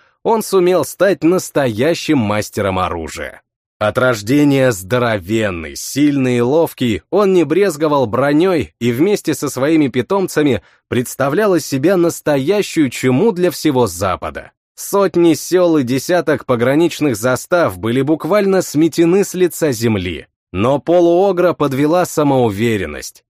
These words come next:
Схлестнувшись в поединке против подоспевшей императорской гвардии с ее капитаном в паровом доспехе, Зрага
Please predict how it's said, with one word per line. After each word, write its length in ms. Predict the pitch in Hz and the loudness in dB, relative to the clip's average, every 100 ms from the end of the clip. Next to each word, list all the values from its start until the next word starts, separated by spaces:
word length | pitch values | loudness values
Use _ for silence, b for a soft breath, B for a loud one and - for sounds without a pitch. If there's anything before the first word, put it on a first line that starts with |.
| _ _ | _ _
Схлестнувшись 840 | - 117 131 - 165 156 - 139 - | -8 -2 -2 0 0 0 -2 -4 -4
в 80 | - | -6
поединке 640 | 117 123 123 170 147 127 | -2 -2 0 0 0 -2
против 480 | 120 151 151 131 - | 0 0 0 -4 -2
подоспевшей 760 | 110 113 123 - 175 - 147 | -4 -2 -4 -2 -2 -2 -2
императорской 720 | 127 117 123 147 123 117 - 107 | -2 -2 -2 -2 -2 -4 -4 -4
гвардии 640 | 95 135 160 135 135 104 - | -2 -2 -2 -2 -2 -4 -6
с 140 | - 104 | -12 -2
ее 280 | 120 131 | 0 2
капитаном 640 | 151 120 127 151 160 156 143 | 0 0 0 0 2 2 0
в 100 | - | -2
паровом 460 | 139 131 131 113 | 0 0 0 0
доспехе, 720 | 101 101 - 156 165 - 76 - b b b | -2 -4 -2 0 0 -2 -12 -16 b b b
Зрага 640 | 87 95 139 208 175 156 | -8 -4 0 0 2 0